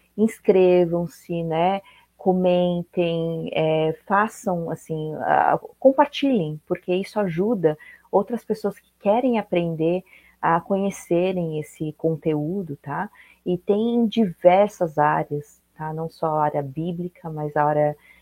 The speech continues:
mi-, missiológica, né? Então, vocês fiquem à vontade aí pra aprender sobre isso, tá ok? Então, eu acho que hoje a gente vai ficar por aqui, tá? É, finalizar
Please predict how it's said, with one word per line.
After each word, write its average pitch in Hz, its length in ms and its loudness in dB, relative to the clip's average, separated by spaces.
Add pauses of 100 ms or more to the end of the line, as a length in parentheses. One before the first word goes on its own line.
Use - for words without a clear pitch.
(120)
mi-, 160 280 -6
missiológica, 147 1080 2
né? 147 160 -8
Então, 156 440 -8
vocês 170 500 -10 (440)
fiquem 180 460 -4
à 185 140 2
vontade 165 640 -2
aí 151 320 -4 (460)
pra 156 200 6
aprender 156 800 -2
sobre 165 460 -2
isso, - 400 -8 (140)
tá 135 120 -2
ok? 214 420 2 (460)
Então, 220 320 2 (280)
eu 202 120 2
acho 196 260 2
que - 80 -2
hoje 185 300 4
a 190 80 2
gente 185 280 -2
vai 190 360 6 (180)
ficar 196 600 2
por 165 140 -2
aqui, 151 440 -4 (260)
tá? 160 320 -8 (480)
É, 151 400 -4
finalizar 160 840 0